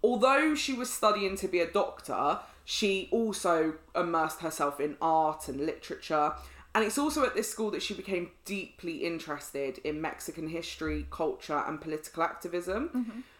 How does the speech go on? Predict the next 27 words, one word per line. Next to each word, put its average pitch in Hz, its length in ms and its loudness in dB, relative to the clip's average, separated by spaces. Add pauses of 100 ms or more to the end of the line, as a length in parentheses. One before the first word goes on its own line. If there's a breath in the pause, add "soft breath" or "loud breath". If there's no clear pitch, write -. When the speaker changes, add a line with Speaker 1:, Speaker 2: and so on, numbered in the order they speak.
Speaker 1:
Adopting 254 480 4
an 240 140 0
indigenismo 190 1000 0
political 156 480 -4
outlook, - 580 2 (360 loud breath)
which, 202 420 2
uh, 196 360 4
was - 320 4 (520)
extremely 196 640 2
popular 175 420 0
in 151 80 -2
post-revolutionary, 147 1300 -4
uh, 143 360 0
Mexican - 480 -6
politics. 175 720 -2
Speaker 2:
Mm-hmm. 240 120 2
Speaker 1:
Um, 160 340 2
so 196 180 2
that's 208 260 4
kind 185 340 -2
of 160 220 2 (100)
an 160 180 2
idea 160 400 0
that 139 400 -2
indigenous 165 540 -2
people 147 640 -2
should 147 380 -4